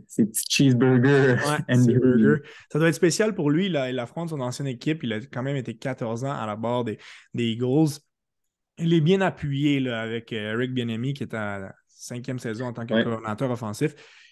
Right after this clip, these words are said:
Speaker 2: Il
Speaker 1: Les
Speaker 2: pourrait
Speaker 1: Spagnolos,
Speaker 2: quitter, hein,
Speaker 1: ouais.
Speaker 2: il pourrait quitter, euh, durant l'entre-saison, euh, pour avoir un boulot d'en-,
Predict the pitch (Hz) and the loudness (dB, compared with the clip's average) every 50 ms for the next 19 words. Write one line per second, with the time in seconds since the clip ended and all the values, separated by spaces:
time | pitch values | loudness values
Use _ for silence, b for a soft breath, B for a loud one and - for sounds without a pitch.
0 | b b - - 117 147 139 170 123 123 123 117 113 110 110 113 113 - 120 123 | b b -2 0 2 4 4 4 6 6 6 6 6 8 8 8 8 6 6 4
1 | - 113 - 104 - - - 147 143 160 151 - - 135 113 - 151 160 170 175 | 4 4 4 4 4 2 2 2 2 2 0 0 -6 -8 0 2 4 4 4 4
2 | 170 156 139 131 127 123 127 123 123 120 117 120 120 123 123 127 127 127 123 123 | 2 0 0 -2 -2 -2 -2 -4 -4 -6 -6 -6 -6 -6 -4 -4 -4 -4 -4 -6
3 | - - 120 117 131 117 113 117 131 143 147 147 135 123 117 117 120 120 113 107 | -6 -8 -6 -4 -4 -4 -2 -2 -2 -2 0 -2 -2 -2 -4 -6 -6 -8 -6 -6
4 | 110 117 123 123 120 123 123 123 127 139 131 120 117 120 | -6 -4 -4 -6 -4 -4 -4 -2 -2 -2 -2 -4 -6 -8